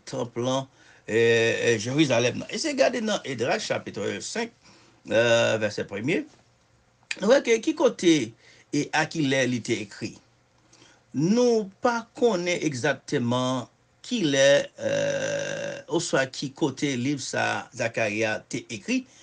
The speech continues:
mais cependant, nous connaissons Zacharie, t'était, euh, euh, Zacharie t'était Jérusalem, yon petit temps après juif, yo t'est retourné saute en exil en Babylone.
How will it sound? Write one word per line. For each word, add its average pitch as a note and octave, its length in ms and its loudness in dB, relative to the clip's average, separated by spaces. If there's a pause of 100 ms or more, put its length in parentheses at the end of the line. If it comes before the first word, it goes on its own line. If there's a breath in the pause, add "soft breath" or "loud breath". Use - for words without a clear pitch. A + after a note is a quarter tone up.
(200 loud breath)
mais G#2+ 100 -4
cependant, A#3 640 2 (400 soft breath)
nous D3 240 2
connaissons C#3+ 480 0
Zacharie, A2+ 440 -2
t'était, A2+ 360 -4
euh, G#2+ 400 -2
euh, A2 140 0
Zacharie A#2+ 380 -2
t'était A#2+ 840 -4 (440 soft breath)
Jérusalem, C#3 1160 0 (360)
yon F3 220 -2
petit C3 180 -10
temps F#3+ 220 -2
après A#2 360 -2
juif, F#3 360 -8
yo B2+ 100 -4
t'est A#2+ 240 -4
retourné C3 720 0
saute E3+ 340 -6
en B2 160 -2
exil C#3 480 -4
en G#2 120 -6
Babylone. A2+ 560 -2